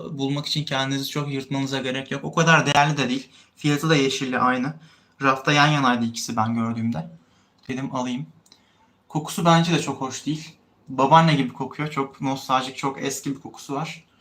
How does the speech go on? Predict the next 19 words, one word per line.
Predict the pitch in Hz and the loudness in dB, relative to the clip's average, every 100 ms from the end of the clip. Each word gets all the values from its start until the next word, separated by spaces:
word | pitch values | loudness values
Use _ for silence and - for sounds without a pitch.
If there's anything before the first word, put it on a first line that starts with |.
| _ - | _ -6
Ama | 160 233 | 2 4
yine | 226 202 | 4 2
de | |
fena | - 196 190 190 | -2 2 2 2
bir | |
krem | - 175 190 | -2 -2 0
değil. | 160 - 139 | 0 -2 -8
Etkisi | 135 - - | -8 -6 -4
güzel. | 156 127 143 - - _ _ _ _ _ _ 170 | -2 -2 -6 -8 -16 _ _ _ _ _ _ -4
Ama | 160 | -2
kokusu | - 151 - | -2 -8 -4
gerçekten | 147 143 147 131 - 151 156 | 2 2 0 -6 -2 -4 -2
pek, | 139 - - _ _ _ _ _ _ - | -8 -8 -18 _ _ _ _ _ _ -18
e, | |
erkeksi, | - 113 117 - 127 - 139 | -10 -6 -6 -4 -8 -6 -2
maskülen | 120 113 - 123 123 | -2 -2 -2 0 0
bir | 123 | -2
koku | - 139 | -8 -6
değil. | 131 123 - | -4 -6 -8